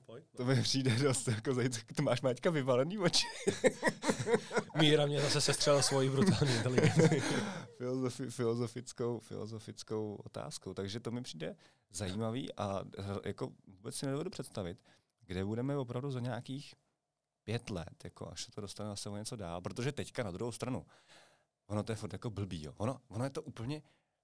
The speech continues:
Speaker 2: ně-, dokonce jsem četl nějaký názor, že to je jako
Speaker 1: On to je spíš big data než umělá
Speaker 2: Jo,
Speaker 1: inteligence.
Speaker 2: ale jako když bys to, kdybych to měl zkrátit, co to vlastně je, tak je to takovej velmi,
Speaker 1: Black box.
Speaker 2: eh,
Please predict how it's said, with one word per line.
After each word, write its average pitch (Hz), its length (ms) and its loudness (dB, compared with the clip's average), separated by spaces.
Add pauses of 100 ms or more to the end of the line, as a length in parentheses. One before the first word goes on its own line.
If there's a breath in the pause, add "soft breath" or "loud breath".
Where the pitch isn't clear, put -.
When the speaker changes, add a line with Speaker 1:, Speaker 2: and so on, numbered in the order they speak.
(140)
Speaker 2:
ně-, 113 140 -4 (180)
dokonce 127 360 -6
jsem 160 120 -6
četl 123 200 -6
nějaký 127 280 -4
názor, 110 520 -4
že 101 180 -8
to 110 160 -8
je 113 380 -4 (220)
jako 117 320 -10 (140)
Speaker 1:
On 110 120 -8
to 110 60 -2
je 101 60 -2
spíš 98 180 -4
big 101 180 -4
data 98 300 -4
než 87 240 -8
umělá 92 360 -10
Speaker 2:
Jo, 82 60 -12
Speaker 1:
inteligence. 117 360 0
Speaker 2:
ale 104 240 2
jako 113 180 -2
když 110 120 -4
bys 120 160 -6
to, 127 100 -6
kdybych 117 300 -4
to 117 60 -8
měl 139 140 -2
zkrátit, 113 400 -10
co 117 80 -6
to 113 120 -6
vlastně 117 320 -6
je, 104 80 -4
tak 101 160 -10
je 101 80 -6
to 110 120 -8
takovej 117 480 -8 (400 soft breath)
velmi, 110 720 -4 (320)
Speaker 1:
Black 92 160 -8
box. 104 380 0
Speaker 2:
eh, 98 480 -2